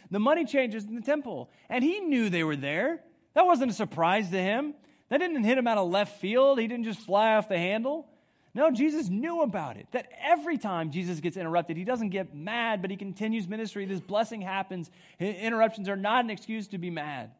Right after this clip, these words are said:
Interruptions are, are reminders that we are not even in control.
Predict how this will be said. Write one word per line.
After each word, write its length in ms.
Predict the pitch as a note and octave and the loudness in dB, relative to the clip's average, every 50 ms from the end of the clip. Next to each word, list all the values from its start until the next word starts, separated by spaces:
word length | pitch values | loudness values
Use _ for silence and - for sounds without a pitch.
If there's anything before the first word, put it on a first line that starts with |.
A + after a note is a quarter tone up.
| _ _ _ _ _ _ _ _ _ _ _ _ _ _ _ _ _ _ _ _ _ _ _ _ _ _ _ _ _ _ _ | _ _ _ _ _ _ _ _ _ _ _ _ _ _ _ _ _ _ _ _ _ _ _ _ _ _ _ _ _ _ _
Interruptions 640 | - G3+ A#3 A#3 B3+ C#4 - - B3 A#3+ A3+ G#3 F#3 | -4 0 2 4 4 4 2 0 -4 -4 -4 -4 -6
are, 200 | G#3 - G3+ G3 | -8 -10 -12 -12
are 380 | F#2+ - G3 G3 G3 G3+ G3 F#3+ | -8 -4 0 0 2 0 0 -2
reminders 600 | E3+ F3+ F#3+ F#3 F#3 G#3 A3+ A#3 A3 A3 G#3+ F#3 | -2 -4 -2 -2 -2 -2 -2 -2 -4 -4 -4 -4
that 120 | F3 G#3+ - | -6 -6 -6
we 100 | G#3 A#3 | -6 -6
are 60 | A3+ | -4
not 220 | A3 G#3+ G#3 G#3 - - | -4 -4 -4 -6 -8 -10
even 320 | - A#3+ B3+ B3+ B3+ B3+ B3+ | -8 -6 -4 -4 -4 -4 -6
in 140 | B3 B3 F#3+ | -6 -6 -6
control. 760 | G#3+ A#3+ A#3 F#3+ G#3+ B3 B3+ C#4 C4+ A#3 F3+ B2 G#2 G#2+ | -6 -8 -6 -6 -6 -4 -4 -4 -4 -4 -6 -6 -10 -14